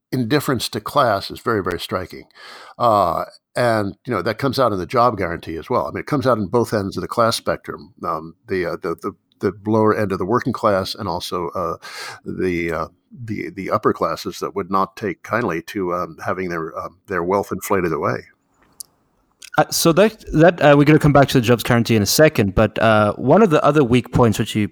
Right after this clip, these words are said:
Speaker 2: identify in terms of M M T is taxation policy. And you sort of make the argument in the article that, uh, s-,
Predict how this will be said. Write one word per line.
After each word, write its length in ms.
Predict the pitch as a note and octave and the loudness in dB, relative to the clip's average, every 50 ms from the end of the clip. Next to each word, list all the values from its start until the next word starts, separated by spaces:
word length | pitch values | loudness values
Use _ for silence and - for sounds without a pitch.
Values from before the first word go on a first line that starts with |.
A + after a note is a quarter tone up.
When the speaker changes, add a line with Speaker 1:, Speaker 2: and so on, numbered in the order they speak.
| - | -4
Speaker 2:
identify 760 | - - A#2 A#2+ B2 B2 - B2+ - - A2+ G#2 G2 F#2+ F#2+ F#2+ - - - - - - | -4 0 2 4 4 4 2 0 0 2 2 4 4 2 0 -2 -4 -8 -18 -10 -4 -4
in 80 | B2 | -2
terms 220 | A#2 - B2+ A#2 A2+ | 2 2 2 2 2
of 80 | A2 | 2
M 140 | G2+ A2+ A#2 | 2 4 2
M 60 | A2+ | 2
T 300 | - - B2+ B2 B2 - A#2+ | 2 2 2 2 2 4 2
is 120 | A#2 - | 0 0
taxation 580 | - - C#3 B2+ - - D3+ F3 - - C3+ A#2 | 2 2 2 2 4 4 4 6 6 6 4 4
policy. 540 | - A2+ G#2 G2 F#2 - - - - - _ - - - - - - - | 4 2 2 2 0 -4 -4 -6 -8 -12 _ -18 -18 -18 -18 -18 -10 -4
And 440 | - B2+ C3 B2+ C3 C3+ B2+ - - | -2 0 0 2 0 0 -2 -2 0
you 160 | D3+ F#3 G3+ | 4 4 6
sort 200 | D#3+ - A#3+ G3+ | 6 6 6 6
of 100 | D3+ A#2+ | 6 6
make 220 | B2+ C#3 D3 C#3+ | 8 6 6 6
the 80 | - B2+ | 6 4
argument 400 | F2+ B2 C3 A#2 A#2+ A#2 A2 - | 6 6 6 6 6 6 6 6
in 100 | A#2+ A2+ | 4 6
the 80 | G#2 G2 | 6 8
article 500 | A#2+ C#3+ C#3+ C#3+ - - G#2+ G2 F#2+ - - - - _ - | 8 8 8 6 4 4 2 2 0 -2 -8 -18 -18 _ -10
that, 320 | A#2+ B2+ A#2+ A#2 - - - | -4 -4 -4 -4 -4 -8 -6
uh, 140 | C#3 C#3 B2 | -4 -4 -2
s-, 340 | B2+ - - - - - | -2 -2 -4 -4 -6 -8